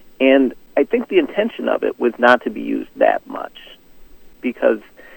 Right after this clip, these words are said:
it had a, a very drastic effect of repealing a final rule.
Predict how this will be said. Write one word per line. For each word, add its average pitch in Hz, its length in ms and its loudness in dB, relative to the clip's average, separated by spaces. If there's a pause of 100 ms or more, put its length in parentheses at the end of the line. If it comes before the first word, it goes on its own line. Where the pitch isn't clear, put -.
(140)
it 117 140 0 (140)
had 127 260 6
a, 113 120 0 (240)
a 151 100 2
very 131 340 2
drastic 110 440 2
effect 110 360 -4
of 110 120 -10
repealing 113 460 -4
a 113 40 -4
final 110 360 -2
rule. 87 300 -8